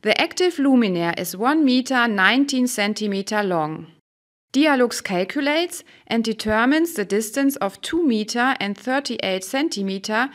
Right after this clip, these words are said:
directly when you select two luminaire lengths.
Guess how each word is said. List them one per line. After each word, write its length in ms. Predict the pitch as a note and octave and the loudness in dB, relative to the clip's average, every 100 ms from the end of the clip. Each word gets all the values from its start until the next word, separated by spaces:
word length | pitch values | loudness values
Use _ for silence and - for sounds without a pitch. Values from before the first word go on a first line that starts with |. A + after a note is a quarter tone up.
| - - - | -14 -14 0
directly 640 | G#3 G3 G3+ A3 D#4 E4 | 0 4 2 2 0 2
when 180 | A3+ G#3 | 2 0
you 100 | G3+ | 0
select 460 | G3+ F#3+ G3 C#4 | -2 -2 -2 -2
two 280 | - B3+ D4 | -2 4 4
luminaire 540 | C4 G3 G#3 A3 B3+ B3 | 4 2 0 2 2 2
lengths. 520 | F#3 E3 D#3+ - | 0 -2 -6 -12